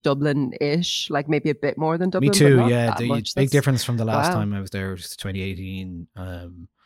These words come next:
Speaker 2: when I
Speaker 1: Mm.
Speaker 2: was over for a conference.
Speaker 1: Thanks, Biden.
Speaker 2: Yeah. <laughs> Yeah, it's kinda mad. It's kinda mad. But anyway, it was great.
Speaker 1: Mm.
Speaker 2: And we'll get a bit more, uh, New York stuff later 'cause I'm gonna pick a song related to it, um, before we finish.
Speaker 1: Excellent.
Speaker 2: Um, but before we start sharing our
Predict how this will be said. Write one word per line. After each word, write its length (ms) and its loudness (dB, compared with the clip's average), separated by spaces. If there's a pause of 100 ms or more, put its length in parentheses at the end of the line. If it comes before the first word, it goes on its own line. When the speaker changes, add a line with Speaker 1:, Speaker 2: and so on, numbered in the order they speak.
(140)
Speaker 2:
when 300 -6
I 20 -4
Speaker 1:
Mm. 20 -4
Speaker 2:
was 120 -8
over 180 -6
for 180 -14
a 20 -14
conference. 480 -10
Speaker 1:
Thanks, 220 0
Biden. 520 2 (340)
Speaker 2:
Yeah. 280 2
<laughs> 60 -2 (960)
Yeah, 120 4
it's 320 4
kinda 160 4
mad. 240 4 (160)
It's 100 2
kinda 180 -2
mad. 260 -8 (420)
But 100 4
anyway, 200 8 (240)
it 40 -4
was 100 -2
great. 220 6
Speaker 1:
Mm. 60 -2
Speaker 2:
And 100 6
we'll 140 6
get 180 6
a 60 6
bit 160 4
more, 280 6
uh, 580 2
New 100 0
York 240 -2
stuff 200 -4
later 280 -4
'cause 160 -12
I'm 80 -8
gonna 160 -4
pick 120 -14
a 40 -6
song 280 -2
related 320 -4
to 200 -2
it, 140 -10 (460)
um, 300 -4
before 300 0
we 100 4
finish. 380 4
Speaker 1:
Excellent. 240 -6 (400)
Speaker 2:
Um, 240 8
but 160 4
before 340 8
we 140 6
start 480 6
sharing 680 6
our 500 -2